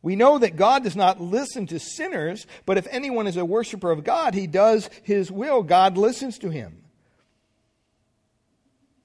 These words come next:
Never since the world began has it been heard that anyone opened the eyes of a man born blind.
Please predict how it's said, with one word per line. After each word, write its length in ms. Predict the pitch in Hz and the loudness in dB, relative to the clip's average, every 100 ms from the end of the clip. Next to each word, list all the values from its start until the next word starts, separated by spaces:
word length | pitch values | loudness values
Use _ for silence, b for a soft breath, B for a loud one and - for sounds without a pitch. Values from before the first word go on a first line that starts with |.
| _ _ 247 _ _ _ _ _ _ _ _ _ _ _ | _ _ _ _ _ _ _ _ _ _ _ _ _ _
Never 280 | 151 190 233 | -2 0 -2
since 340 | - 202 185 | -2 -4 -4
the 100 | 185 | -6
world 360 | 147 156 190 165 | -4 -2 -4 -4
began 560 | 160 139 190 202 160 151 | -8 -8 -10 -4 -4 -4
has 260 | 151 151 | -8 -6
it 160 | 135 - b - | -8 -12 b -10
been 180 | 147 | -10
heard 420 | 120 - 196 180 135 | -10 -6 -2 -2 -2
that 140 | 127 | -6
anyone 340 | 151 190 160 139 | -6 -6 -6 -8
opened 380 | - 202 - 135 | -4 -4 -4 -6
the 100 | 139 - | -8 -4
eyes 520 | 185 151 135 143 - B | -2 0 -2 -4 -8 B
of 160 | - 156 | -4 -2
a 80 | 143 | -2
man 360 | 156 170 175 | -4 -4 -6
born 320 | 143 151 151 151 | -4 -4 -6 -4
blind. 440 | 185 175 110 | -2 -2 -4